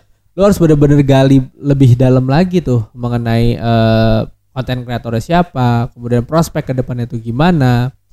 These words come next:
value-nya apa, dan keunikannya di mana gitu. Dan hal yang selalu kalian ingat, kalian mau berinvestasi, pastikan belinya aset, ya.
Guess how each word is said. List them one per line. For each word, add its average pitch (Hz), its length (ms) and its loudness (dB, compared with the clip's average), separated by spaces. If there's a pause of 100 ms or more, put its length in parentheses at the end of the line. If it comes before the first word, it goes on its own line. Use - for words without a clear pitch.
(220)
value-nya 131 560 0
apa, 139 400 -4
dan 120 240 -2
keunikannya 123 560 -2
di 135 120 0
mana 123 440 0
gitu. - 200 -16 (640)
Dan 185 400 0 (680)
hal 190 160 0
yang 196 80 4
selalu 175 320 4
kalian 160 400 2
ingat, 160 360 -2 (400)
kalian 156 560 2
mau 131 240 2
berinvestasi, 131 720 -4
pastikan 147 720 -6
belinya 139 480 2 (160)
aset, 170 560 -6 (320)
ya. 107 320 -10